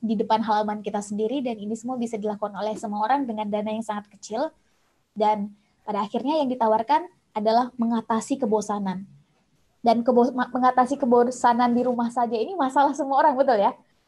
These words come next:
Jadi yang ditawarkan adalah what behind it, apa yang kita tawarkan di sesudahnya, dan itu yang harus menjawab permasalahan. Kalau itu terjawab, maka saya pikir webinarnya akan terus, setidaknya akan terus berlanjut,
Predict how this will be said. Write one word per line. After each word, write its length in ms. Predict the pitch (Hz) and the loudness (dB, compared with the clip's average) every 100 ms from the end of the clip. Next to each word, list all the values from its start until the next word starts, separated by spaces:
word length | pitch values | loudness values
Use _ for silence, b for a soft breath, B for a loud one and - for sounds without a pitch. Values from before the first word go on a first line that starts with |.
| 247 | 0
Jadi 160 | 247 | 2
yang 160 | 359 302 | 2 0
ditawarkan 640 | 277 262 254 240 302 330 | 0 2 4 2 -2 -4
adalah 480 | 254 220 220 247 285 - | -2 0 2 0 -4 -4
what 240 | 302 302 | -2 -2
behind 480 | 247 240 277 285 247 | -4 -4 -2 -2 -2
it, 160 | 247 247 | -4 -6
apa 160 | 247 254 | -6 -6
yang 80 | 269 | -6
kita 160 | 262 | -6
tawarkan 480 | 247 240 226 226 240 | -6 -6 -8 -6 -6
di 80 | 233 | -6
sesudahnya, 560 | 226 214 202 208 233 254 | -8 -10 -10 -10 -8 -8
dan 160 | 220 | -8
itu 160 | 233 269 | -10 -8
yang 160 | 262 | -8
harus 320 | 233 214 233 - | -8 -8 -10 -12
menjawab 320 | 214 202 208 208 | -12 -8 -10 -10
permasalahan. 720 | 202 196 190 185 185 185 190 b b | -14 -12 -8 -8 -8 -12 -16 b b
Kalau 240 | - 226 233 | -6 -2 -2
itu 160 | 254 254 | -6 -10
terjawab, 560 | 226 233 220 202 240 349 _ _ _ - | -8 -4 -2 0 -2 -2 _ _ _ -18
maka 480 | 202 196 262 269 - _ _ _ _ _ _ _ _ _ _ _ _ _ _ _ | -14 -4 -2 -2 -8 _ _ _ _ _ _ _ _ _ _ _ _ _ _ _
saya 240 | - 233 220 | -12 -8 -8
pikir 240 | 220 269 294 277 _ _ _ | -6 -6 -6 -10 _ _ _
webinarnya 640 | 233 220 220 214 226 277 | -4 -2 -2 -4 -4 -4
akan 160 | 247 214 | -2 -4
terus, 320 | 208 214 202 - - - - - - | -4 -4 -6 -8 -16 -18 -20 -12 -10
setidaknya 640 | 240 254 214 185 220 262 | -8 -8 -6 -6 -6 -6
akan 160 | 254 220 214 | -6 -8 -8
terus 240 | 220 220 | -10 -6
berlanjut, 400 | 214 202 208 277 | -6 -4 -6 -10